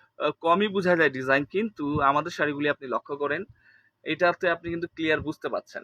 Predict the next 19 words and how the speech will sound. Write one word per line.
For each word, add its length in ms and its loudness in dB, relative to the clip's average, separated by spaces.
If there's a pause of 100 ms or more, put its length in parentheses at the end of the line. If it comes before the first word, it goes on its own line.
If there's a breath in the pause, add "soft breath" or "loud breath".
একদমই 440 -2
ক্লিয়ার 280 -2
বোঝা 220 -6
যাচ্ছে। 380 -4 (180)
এটা 200 -8
ইয়েলোর 360 0
মধ্যে 300 -4
তিন 240 -8
জরির 220 -4
কাজ 200 -10
করা, 220 -8 (680 soft breath)
দা-, 340 -6 (220)
বাজার 240 -2
সেগমেন্টের 480 -8
স্টুডেন্ট 380 -8
বাজেটের 300 -4
মধ্যে 220 -12
ভালো 220 -10
শাড়ি। 280 -8